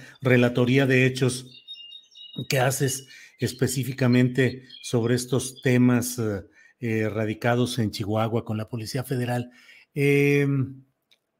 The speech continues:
es que no sé ni cómo preguntártelo, Jesús. ¿Hay esperanza de que la policía algún día pueda salir adelante y recuperar no solo el reconocimiento ciudadano, sino su efectividad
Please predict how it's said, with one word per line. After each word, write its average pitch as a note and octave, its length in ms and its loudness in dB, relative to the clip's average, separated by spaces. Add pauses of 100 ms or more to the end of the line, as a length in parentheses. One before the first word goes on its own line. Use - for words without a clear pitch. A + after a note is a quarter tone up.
(580)
es - 140 -6
que D3 220 0
no C3 160 2
sé C#3 120 -2
ni B2+ 120 0
cómo B2 260 -2
preguntártelo, - 720 -14
Jesús. - 340 -20 (280)
¿Hay F#3 220 6
esperanza D3 920 2 (640)
de C3 160 0
que C#3 120 2
la C#3 140 4
policía C3 420 0
algún D#3 260 0
día D3 380 0 (320)
pueda F#3 440 2
salir D#3 340 -4
adelante D#3 800 -6
y A#3+ 380 2
recuperar D#3 920 0 (240)
no E3 200 0
solo F#3 800 2 (260)
el C#3+ 140 2
reconocimiento C#3 600 0
ciudadano, C#3 340 0
sino C3+ 280 -2
su B2+ 240 -4
efectividad C3 840 -6